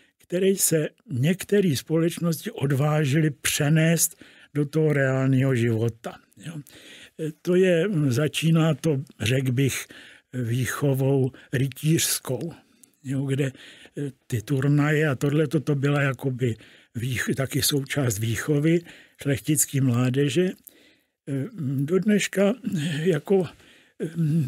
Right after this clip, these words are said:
ta soupeřivá hra má, mm, velký místo v tom,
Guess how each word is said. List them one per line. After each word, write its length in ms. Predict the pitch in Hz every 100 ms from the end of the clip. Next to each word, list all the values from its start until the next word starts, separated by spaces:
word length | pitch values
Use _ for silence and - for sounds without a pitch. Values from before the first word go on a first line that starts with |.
| - _
ta 320 | 170 143 139
soupeřivá 800 | - 143 143 151 139 175 160 151
hra 360 | 113 139 165 165 - - - _ 123
má, 440 | 135 151 143 147
mm, 800 | - 240 151 160 147 156 143 120
velký 360 | 165 165 - 151
místo 540 | 147 151 - - 160
v 140 | -
tom, 300 | - 156 143